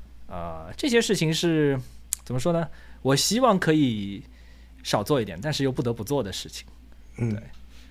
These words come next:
Speaker 1: 呃，所以其实像，呃，像 Vite 的情况，我处理的就是我刻意的会把它一开始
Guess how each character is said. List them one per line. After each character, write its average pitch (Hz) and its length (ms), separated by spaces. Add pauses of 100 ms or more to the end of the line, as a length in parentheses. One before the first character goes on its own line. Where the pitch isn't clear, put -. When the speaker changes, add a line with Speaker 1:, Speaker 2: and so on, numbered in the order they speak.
(400)
Speaker 1:
呃， 82 600 (1120)
所 165 160
以 - 40
其 208 140
实 196 200
像， 156 600
呃， 104 320
像 135 400
Vite 196 280
的 117 100
情 101 240
况， 107 260
我 95 220
处 - 240
理 104 100
的 92 140
就 113 160
是 92 380
我 107 100
刻 - 240
意 180 140
的 131 120
会 127 200
把 80 360 (480)
它 143 140
一 160 100
开 170 280
始 90 340